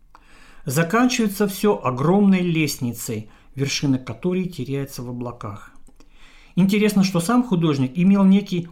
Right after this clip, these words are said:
упрощённый, дежурный вариант объяснения сюжета картины, благодаря которому мог лишний раз не раскрываться случайным людям, отделываясь дежурными общими фразами,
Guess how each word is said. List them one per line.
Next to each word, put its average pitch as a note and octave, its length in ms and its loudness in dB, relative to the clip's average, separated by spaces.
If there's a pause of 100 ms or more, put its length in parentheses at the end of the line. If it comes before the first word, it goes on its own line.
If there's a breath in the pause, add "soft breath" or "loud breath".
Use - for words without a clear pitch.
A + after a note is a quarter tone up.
упрощённый, F#3 880 2
дежурный F3 560 2
вариант D#3 420 -2
объяснения C#3 600 -2
сюжета D3+ 420 -6
картины, B2+ 580 -8 (520 loud breath)
благодаря E3+ 440 0
которому F3+ 520 2
мог D3 260 0
лишний D#3+ 360 0
раз G3+ 360 -2
не D3+ 160 0
раскрываться E3+ 600 -2
случайным D#3 640 0
людям, A#2+ 440 -4 (540 loud breath)
отделываясь D3 720 0
дежурными C#3+ 720 0
общими E3 420 -2
фразами, C3 640 -6